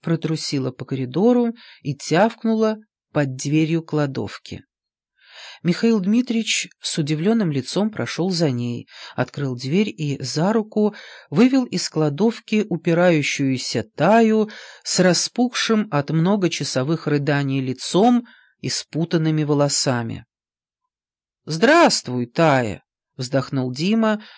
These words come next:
и слегка посторонился, видимо, опасаясь возможного взрыва Таиных эмоций. "Пойдем, я провожу тебя в ванную. Тебе это кажется даже нужнее, чем мне".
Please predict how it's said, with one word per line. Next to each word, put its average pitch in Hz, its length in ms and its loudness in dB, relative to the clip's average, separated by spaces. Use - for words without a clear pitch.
и 240 120 0
слегка 185 440 -2
посторонился, 180 1120 -2
видимо, 160 400 2
опасаясь 165 760 2
возможного 151 800 0
взрыва 160 560 2
Таиных 160 520 2
эмоций. 147 600 -2
"Пойдем, 147 520 2
я 427 140 0
провожу 156 480 2
тебя 170 360 2
в 147 60 -2
ванную. 156 640 4
Тебе 254 340 4
это 262 140 0
кажется 226 480 2
даже 196 320 4
нужнее, 175 600 4
чем 196 300 2
мне". 143 440 0